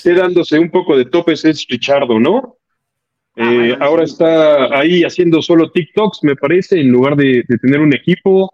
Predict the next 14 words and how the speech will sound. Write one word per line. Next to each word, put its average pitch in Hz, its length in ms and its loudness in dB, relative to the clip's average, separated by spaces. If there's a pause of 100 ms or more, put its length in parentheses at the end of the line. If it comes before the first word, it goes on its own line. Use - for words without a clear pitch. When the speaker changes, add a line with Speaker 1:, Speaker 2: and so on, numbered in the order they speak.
Speaker 1:
A 110 80 -2
ver 139 180 0
si 143 140 -2
lo, 110 580 2
si 120 220 -8
sí 170 120 0
lo 160 140 2
suben 156 320 0
al 117 140 0
asiento 147 460 0
de 107 420 2
Nick 143 240 0
de 127 100 0
Vries. 220 460 -2